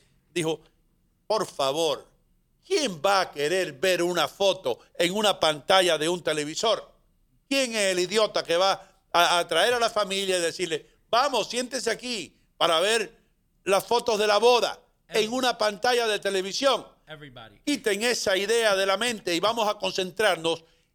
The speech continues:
Speaker 1: en lo que nos ha dado dinero por los últimos cien años, que son las fotos impresas.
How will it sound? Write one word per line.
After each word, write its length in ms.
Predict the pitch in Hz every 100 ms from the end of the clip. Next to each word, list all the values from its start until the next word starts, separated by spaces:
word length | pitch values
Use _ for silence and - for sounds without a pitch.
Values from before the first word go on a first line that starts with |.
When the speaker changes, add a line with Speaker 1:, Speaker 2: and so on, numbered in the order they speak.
| _
Speaker 1:
en 180 | 226 214
lo 180 | 196 190
que 140 | 185
nos 180 | 185 190 202
ha 80 |
dado 260 | 240 269 247
dinero 380 | 202 202 240 226
por 100 | 202
los 200 | 190 -
últimos 400 | 247 220 208 185 -
cien 400 | - - 262 247
años, 480 | 269 247 175 123 - _ _ _
que 80 | 190
son 300 | - 226 220
las 160 | 208
fotos 560 | - 285 262 269 226 - _ _ -
impresas. 840 | 220 - 269 254 - 95 -